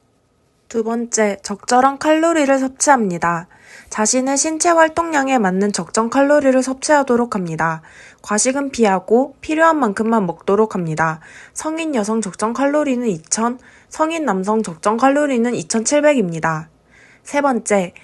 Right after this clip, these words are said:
규칙적인 운동을 합니다. 일주일에 최소 백오십 분 이상의 중등도 운동, 예를 들어 빠르게 걷기, 자전거 타기 등을 하거나 칠십오 분 이상의 고강도 운동, 예를 들어 달리기, 수영 등을 하는 것이 좋습니다.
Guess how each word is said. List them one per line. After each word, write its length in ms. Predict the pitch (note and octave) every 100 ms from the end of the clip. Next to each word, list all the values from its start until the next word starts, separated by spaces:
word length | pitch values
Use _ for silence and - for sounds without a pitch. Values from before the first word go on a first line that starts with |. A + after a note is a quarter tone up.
| _ -
규칙적인 600 | A#3 - D4 C#4+ C4+ C4+
운동을 400 | G3 F#3 G#3 A3+
합니다. 540 | F#3+ E3+ D#3+ E3 D#3 - _ _ -
일주일에 560 | A3+ A3+ C#4+ C#4+ C#4
최소 340 | C#4 D4+ D4+ D4
백오십 500 | F#3+ F#3 A3 A#3 -
분 120 | A3+
이상의 380 | F3+ F3+ G3 G3
중등도 580 | F#3 F#3 F#3+ G#3 A#3
운동, 440 | G#3 F3 F3 F#3+ G#3+ - F3+
예를 260 | F3+ G3
들어 320 | G3 F#3 F#3
빠르게 380 | F#3 C4 C#4+ D4
걷기, 520 | B3 E3+ _ - A#3+ - -
자전거 440 | - F#3+ G3+ A3 A#3+
타기 260 | C4+ C#4
등을 260 | B3+ A#3+ A#3
하거나 480 | G3+ E3+ F#3 F#3 F3 - - -
칠십오 580 | - D#4+ D4+ D#4 A3+
분 140 | G3 G3+
이상의 360 | F3+ G3 G#3
고강도 520 | G#3+ F3+ F#3 G#3 G#3+ G#3
운동, 460 | E3+ E3 A3 D4+ -
예를 260 | F#3 F#3 G3
들어 220 | G3 F#3+
달리기, 600 | - E3+ F3 F3 G#3 C#4
수영 360 | - D4+ D#4 C#4+
등을 240 | A#3+ B3
하는 200 | C4 C4+
것이 220 | B3 A3
좋습니다. 680 | F#3 D#3+ - F3 D#3 D3+ D3